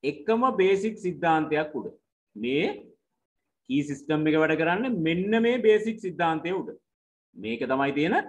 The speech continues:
බේසික් සිද්ධාන්තය. බේසික් සිද්ධාන්තය. ඒ කියන්නේ අපි බැලුවොත් මතක තියාගන්න මුලින්ම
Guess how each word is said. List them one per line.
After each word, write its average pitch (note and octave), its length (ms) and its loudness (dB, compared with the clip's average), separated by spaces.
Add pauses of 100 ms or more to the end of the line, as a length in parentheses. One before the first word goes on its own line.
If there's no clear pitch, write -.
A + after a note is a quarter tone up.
(220)
බේසික් F#3+ 440 0
සිද්ධාන්තය. A#2 540 -6 (560)
බේසික් A#2+ 340 -4 (480)
සිද්ධාන්තය. G#2 400 -8
ඒ D3 120 -2
කියන්නේ F3 260 2
අපි E3+ 120 -2 (240)
බැලුවොත් D3 420 0
මතක D3 260 -2
තියාගන්න C3+ 540 0
මුලින්ම B2+ 360 -4